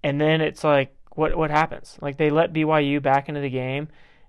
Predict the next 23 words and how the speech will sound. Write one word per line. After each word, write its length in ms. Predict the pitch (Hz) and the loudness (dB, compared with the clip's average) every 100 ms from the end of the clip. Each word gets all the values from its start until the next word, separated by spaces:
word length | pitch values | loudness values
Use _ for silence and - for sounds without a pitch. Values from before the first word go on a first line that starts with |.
| - | -10
and 380 | - 143 143 139 | -4 0 0 0
it 160 | 135 139 | -2 -2
really 240 | 156 196 | 0 0
does. 380 | 147 160 160 - | 4 4 2 -2
It 140 | - - | -8 -4
comes 240 | 165 156 | -4 0
down 260 | 143 151 151 | 2 2 2
to 100 | 143 | 0
a 100 | 131 | -2
fourth 380 | - 156 151 | -4 -2 -2
and 160 | 151 135 | -4 -4
one. 400 | 131 151 170 135 | -2 -4 -6 -6
Notre 180 | 143 139 | -4 -2
Dame 220 | 143 147 | -2 -2
makes 180 | 139 143 | -6 -6
a 60 | |
big 220 | 131 135 - | -6 -6 -4
stop. 360 | 151 170 180 - | 0 2 0 -6
Game's 300 | 139 135 135 | -8 -6 0
over, 300 | 143 156 175 | 0 0 -4
but 340 | 147 135 - - - - - - _ _ _ _ _ _ - | -2 -2 -2 -8 -20 -20 -20 -20 _ _ _ _ _ _ -8
I, 180 | 165 156 | -6 -4
it's 380 | - 123 - - | -6 -10 -12 -18